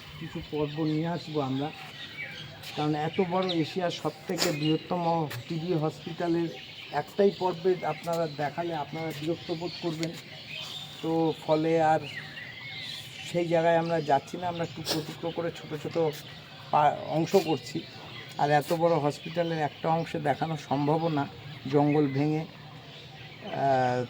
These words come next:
তো ফলে, আহ, আপাতত এখান থেকে আমরা বিদায় নিচ্ছি।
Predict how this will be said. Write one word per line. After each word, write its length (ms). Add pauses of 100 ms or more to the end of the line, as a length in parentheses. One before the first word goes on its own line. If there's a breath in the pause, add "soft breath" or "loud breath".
তো 380 (120)
ফলে, 440
আহ, 1120
আপাতত 440
এখান 340
থেকে 280
আমরা 260
বিদায় 380
নিচ্ছি। 460